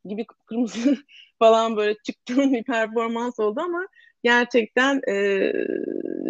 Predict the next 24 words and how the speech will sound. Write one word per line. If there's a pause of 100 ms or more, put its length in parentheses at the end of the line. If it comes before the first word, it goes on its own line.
benim
için
çok
değerliydi.
Zaten
genelde
de
hani
hep (420)
o
şey
oluyor,
hani
en
başta
tam
konsantre
olamıyorsun
ve
sonrasında
bir
şekilde (360)
o
kanala,